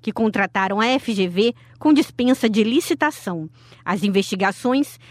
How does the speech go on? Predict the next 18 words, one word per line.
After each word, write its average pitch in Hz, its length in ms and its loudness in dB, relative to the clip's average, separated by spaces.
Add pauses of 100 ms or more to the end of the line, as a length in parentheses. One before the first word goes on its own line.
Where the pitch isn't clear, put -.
(120)
iniciadas 214 560 0
em 202 100 -2
dois 190 220 -4
mil 269 180 2
e 277 60 0
dezenove, 202 680 0 (260)
mostram 226 400 0
que 214 180 -2
havia 196 320 -2
superfaturamento 226 1120 -4
de 220 100 -6
contratos. 214 760 -4 (100)
Segundo 208 540 0
elas, 220 440 -2 (220)
a 285 80 -2
instituição 247 640 0
era 247 140 2
usada 208 480 -2